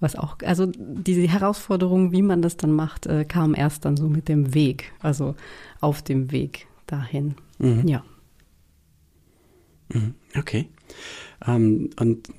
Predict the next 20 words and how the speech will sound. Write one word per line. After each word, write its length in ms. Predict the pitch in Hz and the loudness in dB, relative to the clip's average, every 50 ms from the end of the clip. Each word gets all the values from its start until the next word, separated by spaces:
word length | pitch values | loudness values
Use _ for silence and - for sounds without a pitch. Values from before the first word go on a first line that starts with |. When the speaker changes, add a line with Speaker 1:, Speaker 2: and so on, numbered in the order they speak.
| - - - | -16 -6 -2
Speaker 2:
der 100 | 113 117 | 0 2
Jochen 240 | 117 113 - 117 | 2 2 2 2
Lambers, 360 | 113 110 123 135 147 147 - - | 2 4 2 2 0 -2 -2 -2
der 80 | 113 | -2
hat 120 | 117 - - | -2 -2 -2
ja 80 | 120 | -2
dann 160 | 117 120 117 | 0 2 2
auch 280 | 117 113 110 - - - - - - - - - - - - - - - - - - | 0 0 -2 -6 -10 -20 -20 -20 -20 -20 -20 -20 -20 -20 -20 -20 -16 -14 -14 -12 -8
mit, 540 | - - - 117 117 117 - - - - - - - | -2 0 2 2 0 0 -6 -14 -10 -8 -6 -4 -2
auch 140 | 107 - | -2 0
zusammen 340 | - - 113 113 110 110 113 | 0 0 0 2 2 4 4
mit, 240 | 110 110 110 - - | 4 4 2 0 0
mit 160 | 113 107 - | 0 0 0
Professoren 560 | - - 107 104 - - - 127 123 127 123 | -2 -2 -2 -2 -2 0 0 0 2 2 0
von 120 | - 123 120 | 0 0 -2
der 140 | 120 120 - | 0 0 2
Uni 320 | 131 135 131 127 127 131 | 2 2 4 4 4 4
und 160 | 131 127 120 | 2 0 0
so 140 | - 127 113 | 0 0 0
weiter 340 | 113 113 123 - 117 104 | 0 0 0 0 -2 -4